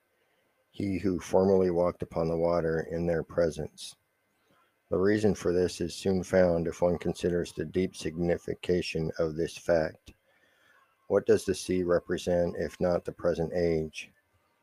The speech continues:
wherein the changes and disturbances of this corruptible life resemble the waves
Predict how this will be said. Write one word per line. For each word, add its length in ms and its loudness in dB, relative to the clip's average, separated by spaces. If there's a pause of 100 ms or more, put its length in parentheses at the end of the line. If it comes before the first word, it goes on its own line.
(300)
wherein 300 6
the 80 2
changes 520 2
and 160 2
disturbances 760 -4
of 220 0
this 180 -6
corruptible 680 -2
life 560 -2
resemble 460 2
the 100 -2
waves 640 -2